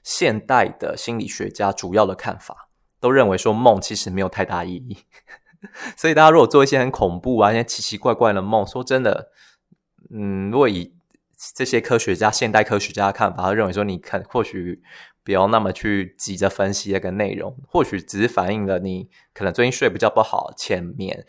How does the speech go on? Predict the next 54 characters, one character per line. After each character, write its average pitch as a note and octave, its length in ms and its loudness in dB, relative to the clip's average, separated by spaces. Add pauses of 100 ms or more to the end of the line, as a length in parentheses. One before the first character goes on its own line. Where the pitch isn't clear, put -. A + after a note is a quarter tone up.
(280)
或 A#2+ 200 -4
者 G2 60 0
是 G2+ 60 -2
说 A2 160 2
你 G2+ 200 -6 (100)
最 A2+ 140 -4
近 G#2 100 -6
压 G#2+ 160 6
力 A2 260 -4
大。 A2 300 6 (240)
那 D3+ 100 -2
至 C#3+ 160 -4
于 A2 60 -2
说 C3+ 140 0
你 G2+ 100 -2
梦 A#2+ 220 0
到 B2 120 8
什 - 160 -2
么 E2+ 300 -4 (440)
妖 B2+ 220 -2
魔 A2 240 2
鬼 F#2+ 260 -4
怪 G#2+ 460 4
啊， F#2 220 -2
是 A#2 160 -12
一 - 20 -10
些 A2+ 240 -4
奇 G2+ 380 -10
妙 B2+ 260 0
的 F#2 100 -4
东 A2 240 0
西， A2 240 -10
那 B2 100 -2
个 - 100 -12
物 B2+ 200 -4
件 G#2 240 -4
你 F#2+ 120 -6
或 B2+ 200 0
许 G2+ 140 -12
就 G#2 80 0
不 A2 160 -6
用 G2+ 160 -4
那 B2+ 60 0
么 A2+ 140 -4
执 G2+ 340 -6
着 F#2 260 -6
说 G#2 240 -2
它 G2+ 100 -2
代 G#2 160 0
表 F2+ 200 -6
什 - 120 -12
么 E2+ 100 -14
意 G#2 180 -10
涵， - 120 -12